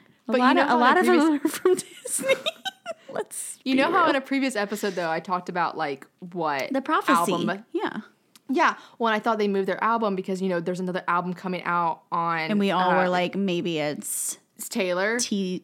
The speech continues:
Speaker 1: T Swizzle," and it's not, right?
Speaker 2: It's Ed Sheeran.
Speaker 1: Oh, well, her, she's not gonna drop an album the same day as her, like, literal best friend.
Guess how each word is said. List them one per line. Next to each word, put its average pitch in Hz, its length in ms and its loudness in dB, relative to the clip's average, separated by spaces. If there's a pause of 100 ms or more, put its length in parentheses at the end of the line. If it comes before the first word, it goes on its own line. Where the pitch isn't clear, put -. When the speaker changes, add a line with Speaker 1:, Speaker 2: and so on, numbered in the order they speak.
(120)
Speaker 1:
T 185 220 -6
Swizzle," 185 480 -4
and 104 100 -6
it's - 200 -10
not, - 320 -6
right? - 440 -6
Speaker 2:
It's 320 200 0
Ed 208 160 2
Sheeran. 185 600 -4
Speaker 1:
Oh, 196 340 -2 (180)
well, 208 120 -2
her, 208 300 -2
she's 240 240 -4
not 254 160 2
gonna 208 140 0
drop 180 360 -2 (120)
an 180 180 -2
album 170 400 0
the 185 60 -2
same 175 240 -4
day 175 180 -4
as - 160 -6 (120)
her, 160 560 -2
like, 180 280 -4 (100)
literal 180 460 -2
best 175 260 -4
friend. 175 360 2